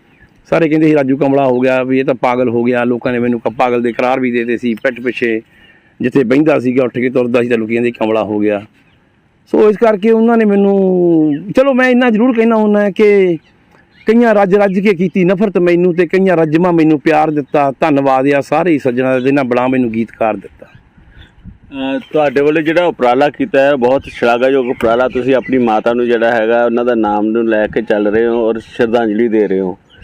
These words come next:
Speaker 2: ਅੱਜ ਕੱਲ੍ਹ ਦੇ ਜ਼ਮਾਨੇ ਦੇ ਵਿੱਚ ਜਿਹੜੇ ਹੈਗੇ ਆ ਨੌਜਵਾਨ ਜਿਹੜੀ ਪੀੜ੍ਹੀ ਹੈਗੀ ਹੈ ਨਸ਼ਿਆਂ ਵਿੱਚ ਜਾ ਰਹੀ ਹੈ, ਮਾਂ ਪਿਓ ਨੂੰ ਕੁੱਟਮਾਰ ਕਰ ਰਹੀ ਹੈਗੀ ਹੈ, ਤੇ ਉਹਨਾਂ ਵਾਸਤੇ ਤੁਸੀਂ ਕੀ ਕਹੋਗੇ?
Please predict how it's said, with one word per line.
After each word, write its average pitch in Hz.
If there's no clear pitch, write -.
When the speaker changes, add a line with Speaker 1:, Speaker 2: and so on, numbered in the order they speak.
Speaker 2:
ਅੱਜ 143
ਕੱਲ੍ਹ 175
ਦੇ 185
ਜ਼ਮਾਨੇ 139
ਦੇ 143
ਵਿੱਚ 139
ਜਿਹੜੇ 131
ਹੈਗੇ 127
ਆ 135
ਨੌਜਵਾਨ 123
ਜਿਹੜੀ 127
ਪੀੜ੍ਹੀ 127
ਹੈਗੀ 117
ਹੈ 117
ਨਸ਼ਿਆਂ 120
ਵਿੱਚ 120
ਜਾ 107
ਰਹੀ 120
ਹੈ, 117
ਮਾਂ 110
ਪਿਓ 123
ਨੂੰ 123
ਕੁੱਟਮਾਰ 120
ਕਰ 104
ਰਹੀ 104
ਹੈਗੀ 101
ਹੈ, 90
ਤੇ 143
ਉਹਨਾਂ 151
ਵਾਸਤੇ 147
ਤੁਸੀਂ 117
ਕੀ 104
ਕਹੋਗੇ? 90